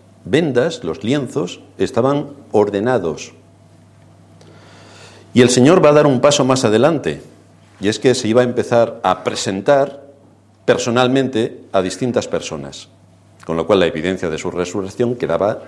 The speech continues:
absolutamente confirmada. Por lo que podemos estudiar en las Escrituras, el Señor hizo once apariciones antes de su resurrección. En primer lugar, se apareció a María Magdalena, una mujer.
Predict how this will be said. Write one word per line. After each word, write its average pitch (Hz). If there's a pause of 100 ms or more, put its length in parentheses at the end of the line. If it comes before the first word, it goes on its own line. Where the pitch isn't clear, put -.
absolutamente 92
confirmada. 90 (1000)
Por 123
lo 127
que 127
podemos 170
estudiar 156
en 135
las 117
Escrituras, 123 (560)
el 113
Señor 139
hizo 160
once 196
apariciones 147
antes 160
de 123
su 170
resurrección. 92 (1160)
En 101
primer 123
lugar, 190
se -
apareció 107
a 165
María 135
Magdalena, 110 (1040)
una 143
mujer. 98